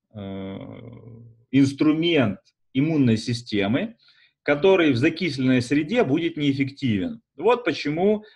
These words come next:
работает, э, полоскание содой и солью. Когда у нас возникает, э, воспаление какое-то, мы полощем. Это очень сильно активирует лизоцим.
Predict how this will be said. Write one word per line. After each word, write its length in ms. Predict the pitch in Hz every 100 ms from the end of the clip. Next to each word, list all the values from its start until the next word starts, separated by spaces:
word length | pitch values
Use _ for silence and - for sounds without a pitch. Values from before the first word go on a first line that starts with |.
| -
работает, 880 | 123 135 139 180 190 156 139 127 -
э, 460 | 113 110 110 104 104
полоскание 580 | 127 131 131 175 170 151
содой 380 | 131 156 139 139
и 80 | 131
солью. 680 | - 151 147 117 95 85 - _ _ _ _
Когда 420 | - 107 107 123 110
у 80 |
нас 280 | 110 113 -
возникает, 640 | 104 98 117 120 113 98 92 _
э, 340 | - 107 95 98 95 - 92
воспаление 580 | 104 - 107 160 247 226
какое-то, 500 | 185 - 185 180 151
мы 180 | 139 202
полощем. 640 | 160 151 143 104 - 85 _ _
Это 280 | - - -
очень 360 | - 190 190 165
сильно 340 | - 208 185
активирует 800 | 139 - 143 135 160 175 151 135
лизоцим. 680 | 123 120 123 - 123 95 -